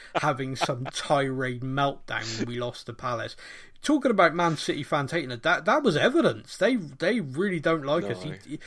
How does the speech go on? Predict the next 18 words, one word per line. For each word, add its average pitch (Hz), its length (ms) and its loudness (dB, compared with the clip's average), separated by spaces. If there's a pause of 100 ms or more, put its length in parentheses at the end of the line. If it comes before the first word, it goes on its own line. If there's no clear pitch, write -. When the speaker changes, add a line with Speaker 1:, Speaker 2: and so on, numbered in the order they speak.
(220)
Speaker 2:
we 190 80 2
had 233 100 4
a 214 60 6
Man 202 200 2
City 175 260 -2
fan 123 220 -4
message 143 300 -4
the 131 60 -8
page 127 280 -2
saying, 120 220 -4
"I 123 60 -4
hope 156 180 -2
you 170 80 -2
have 151 120 -4
the 175 100 0
worst 175 580 0
season 165 400 0
ever." 156 540 2